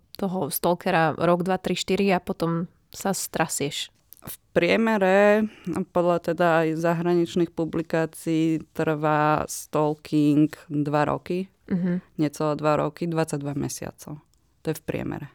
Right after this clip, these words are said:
Speaker 1: Mhm.
Speaker 2: Čiže niektorí, a niektoré ženy zažívajú stalking aj oveľa dlhšie a niektoré kratšie. Čiže nedá sa to tiež, hej,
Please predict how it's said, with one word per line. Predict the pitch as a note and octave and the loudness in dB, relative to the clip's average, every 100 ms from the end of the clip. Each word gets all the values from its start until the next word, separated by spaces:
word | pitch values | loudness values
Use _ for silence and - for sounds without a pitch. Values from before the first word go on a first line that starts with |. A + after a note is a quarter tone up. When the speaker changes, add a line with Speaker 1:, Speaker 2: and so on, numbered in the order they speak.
| - | -6
Speaker 1:
Mhm. | F#3 E3+ E3 - _ _ _ _ | -4 -2 -4 -8 _ _ _ _
Speaker 2:
Čiže | - - D3+ D3+ D3+ C#3+ D3 C#3+ D3 - _ - - - - - | -14 -8 -6 -6 -4 0 2 2 0 -2 _ -20 -20 -20 -14 0
niektorí, | F3 E3+ - E3+ D#3+ D#3 - - | 2 2 2 2 4 2 0 2
a | E3 | 4
niektoré | E3 E3 - E3+ D#3+ D#3+ | 6 4 2 0 2 2
ženy | D#3 D3+ D#3 D3+ D3+ | 2 4 4 4 2
zažívajú | D3 D3+ D3+ D3 | 0 0 0 0
stalking | - D3+ D3 D3 D#3+ D3+ D3 D3 - - | -2 -2 -2 0 4 6 6 4 2 -2
aj | E3 D#3 D#3+ - | 0 2 0 0
oveľa | E3+ D#3 D#3 D3 | 2 4 2 2
dlhšie | E3 - - G#3 G#3 - | -2 -2 0 2 2 -2
a | D#3+ | -6
niektoré | D3+ - - - | -6 -6 -8 -8
kratšie. | - - - D#3 | -6 -8 -8 -12
Čiže | D#3+ D#3+ E3 | -6 0 2
nedá | D#3 | 0
sa | D3+ - | -2 -8
to | - | -10
tiež, | D#3 D3+ - - - _ | -10 -10 -12 -14 -16 _
hej, | - | -12